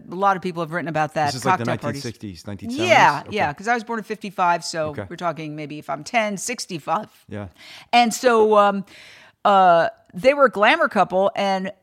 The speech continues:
Speaker 1: my dad's best friend, Charlie Conaway, was my mother's theatrical agent.
Speaker 2: Huh.
Speaker 1: My dad lived on Central Park South,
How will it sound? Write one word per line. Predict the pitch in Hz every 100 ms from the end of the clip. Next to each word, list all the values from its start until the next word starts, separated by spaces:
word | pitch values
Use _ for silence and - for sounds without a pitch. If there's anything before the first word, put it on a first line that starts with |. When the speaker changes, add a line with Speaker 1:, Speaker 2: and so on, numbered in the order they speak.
| -
Speaker 1:
my | 185 202
dad's | 160 214 262 294 285 254 202
best | - 196 254 -
friend, | - 233 220 165 170
Charlie | - 180 180 208
Conaway, | 220 214 190 156 156 147 151 180 - _ _
was | - 180
my | 190
mother's | 190 214 214 -
theatrical | 202 175 175 - 180
agent. | 190 220 156 131 -
Speaker 2:
Huh. | _ 127 -
Speaker 1:
My | 190 190
dad | 220 262 302 226
lived | 214
on | 196 170
Central | 214 202
Park | 185 160
South, | - 262 233 156 175 -